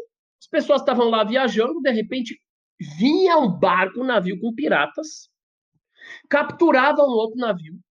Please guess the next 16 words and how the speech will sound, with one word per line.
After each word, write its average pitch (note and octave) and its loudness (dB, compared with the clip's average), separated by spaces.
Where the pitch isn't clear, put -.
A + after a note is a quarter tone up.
pegavam C4 0
os C#3+ -10
bens G3 -4
e F3+ -16
pegavam E3+ -4
as D3+ -14
pessoas G3+ -2
e G3+ 2
vendiam A#3 2
as A#3+ 0
pessoas A3+ 2
em A3 0
feiras G#3 -4
para F3+ 0
serem A#3 0
escravizados. F#3+ -6